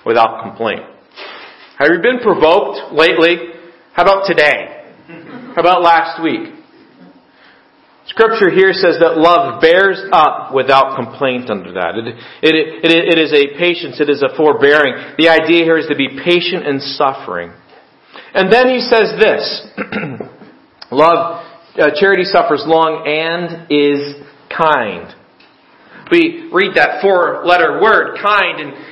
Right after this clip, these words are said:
we kind of just simply relegate it to children's Sunday school, but kind still applies to adults.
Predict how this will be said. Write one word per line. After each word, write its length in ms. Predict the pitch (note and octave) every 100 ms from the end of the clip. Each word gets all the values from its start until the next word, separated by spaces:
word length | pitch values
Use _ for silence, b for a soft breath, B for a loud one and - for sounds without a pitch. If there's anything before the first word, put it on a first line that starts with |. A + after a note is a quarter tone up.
| B -
we 320 | E3+ D#3+ -
kind 220 | A#3 F#3
of 320 | E3 - -
just 160 | F3+ E3+
simply 320 | G#3 G#3 F3+
relegate 420 | E3+ F3+ E3+ F3
it 100 | E3+ E3
to 80 | -
children's 420 | G#3 F#3 E3 -
Sunday 280 | G#3+ A3 F3+
school, 480 | - A#3+ G3 C#3 -
but 200 | G#3 G3+
kind 320 | A#3 B3+ C4
still 800 | B3 - C4 B3 B3+ - - - _ - _
applies 460 | F#3 - G3 F#3 -
to 80 | F3
adults. 480 | E3 F3+ C3 A#2+